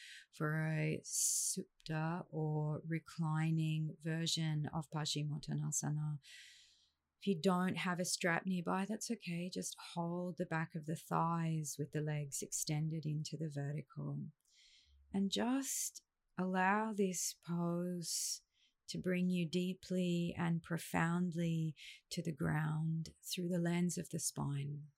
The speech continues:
So melt the back of the skull and let it be soft and broad. Let the back of the neck gently give way as you lift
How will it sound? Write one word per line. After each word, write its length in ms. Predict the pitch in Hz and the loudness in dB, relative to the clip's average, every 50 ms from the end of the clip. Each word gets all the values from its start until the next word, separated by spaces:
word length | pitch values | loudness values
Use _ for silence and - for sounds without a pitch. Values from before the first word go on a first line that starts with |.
| _ _ _ _ _ _ _ _ _ _ _ _ _ _ _ _ _ _ _ _ _ _ _ _ _ - - _ _ _ _ _ - - - - _ _ _ _ | _ _ _ _ _ _ _ _ _ _ _ _ _ _ _ _ _ _ _ _ _ _ _ _ _ -20 -20 _ _ _ _ _ -20 -20 -20 -20 _ _ _ _
So 200 | - - - 190 | -6 -2 0 2
melt 360 | 175 170 180 180 170 - - | 2 2 2 2 0 -2 -2
the 100 | - 185 | -2 -2
back 300 | 151 170 165 165 165 - | 0 2 0 0 -2 -4
of 60 | 180 160 | -6 -4
the 80 | 180 | -2
skull 640 | 160 - - - 170 160 156 151 156 156 156 156 156 160 | -2 -2 -2 -2 -2 0 0 2 2 2 2 2 0 0
and 140 | 160 156 156 | 0 0 0
let 160 | 160 160 156 | 0 0 0
it 160 | 165 - - | -2 -2 -4
be 100 | - 165 | -6 -6
soft 460 | 156 - - - 170 165 160 - - | -4 -4 -2 0 0 0 0 -2 -2
and 160 | - 156 165 160 | -2 0 0 0
broad. 580 | 160 151 151 147 147 147 147 147 147 151 139 - _ _ _ _ _ _ _ _ _ _ _ _ _ _ _ _ - - _ _ _ _ _ _ _ _ _ _ _ _ _ _ _ _ _ _ _ _ _ - | 0 -2 0 0 0 0 0 -2 -2 -4 -6 -10 _ _ _ _ _ _ _ _ _ _ _ _ _ _ _ _ -20 -20 _ _ _ _ _ _ _ _ _ _ _ _ _ _ _ _ _ _ _ _ _ -2
Let 220 | 165 170 151 - | 0 0 0 0
the 80 | 175 165 | 0 2
back 340 | 170 170 170 175 175 170 | 4 6 6 6 4 2
of 180 | - 175 160 151 | 0 -2 0 0
the 120 | 151 160 | 0 2
neck 380 | 160 165 170 175 170 170 - - - | 4 4 4 2 2 0 -2 -2 -2
gently 320 | - 170 165 - - 160 | -2 0 0 0 0 -2
give 280 | 156 - 175 165 160 156 165 156 | 0 0 0 -2 0 -2 -4 -4
way 720 | 160 165 165 165 165 160 160 160 156 160 165 165 170 175 - | -2 0 2 2 2 2 2 2 2 2 0 0 -2 -2 -4
as 360 | 156 156 156 156 147 - - | -2 -2 -2 -2 -2 -4 -2
you 200 | 160 156 160 160 - | -2 -2 -2 -2 -2
lift 580 | - 175 165 165 165 165 160 - - - - | -2 0 2 2 2 0 -2 -4 -10 -14 -16